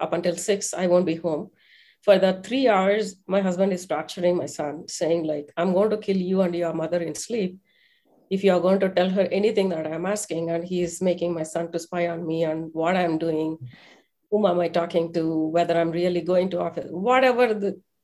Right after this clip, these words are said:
things, unnecessary things that you don't have to talk to the child. That's what happened. While he was explaining, my son asked me a question like, "Mom, if you really think I need a father, do you think you see the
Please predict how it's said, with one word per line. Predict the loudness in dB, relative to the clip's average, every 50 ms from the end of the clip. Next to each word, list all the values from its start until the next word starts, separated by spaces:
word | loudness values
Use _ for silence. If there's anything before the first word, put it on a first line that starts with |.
| _ _
things, | 0 2 2 2 2 2
unnecessary | 0 2 4 6 6 6 6 6 2 2 2 0
things | 0 0 0 0
that | 0 -2 -2 -4 -10 -18 _
you | -8 -6 -6 -6 -8 -4 0
don't | 2 4 4 4 2 0
have | -2 -2 -4
to | -6
talk | -4 -4 -4 -4 -4
to | -6 -8
the | -8 -10 -8 -4
child. | -4 -2 -2 -2 -4 -6 -12 _ -20 -20 _ _ _ _ -2
That's | -2 -2 -2 -2
what | -4 -8 -6 -8 -10
happened. | -10 -10 -12 -14 -16 -16 _ _ _ _ _ _ _ _ _ _ _ _ _ _
While | 4 6 6 6 4
he | 2 0 2
was | 2 2 4 4
explaining, | 2 0 -2 -2 0 2 2 2 2 0 0 -2 -4 -8 -8
my | -6 -6 -4 -4
son | -4 -4 -2 -2 -2 -4 -4
asked | -6 -6 -6 -8 -6 -6
me | -6 -6
a | -4 -4
question | -4 -6 -4 -6 -8 -8 -6
like, | -6 -6 -8 -6 _
"Mom, | 0 2 2 2 2 0
if | -2 -4 -4
you | -6 -4
really | -2 0 0 0 0 -2
think | -2 -2 -4 -4 -2 -4
I | -4 -4
need | -2 -2 -2 -2
a | -2 -4
father, | -6 -8 -8 -6 -6 -4 -6 -6 -6 -8 -8
do | -8
you | -8 -8 -8 -8
think | -8 -10 -8 -6
you | -8 -8
see | -6 -6 -4 -4
the | -4 -4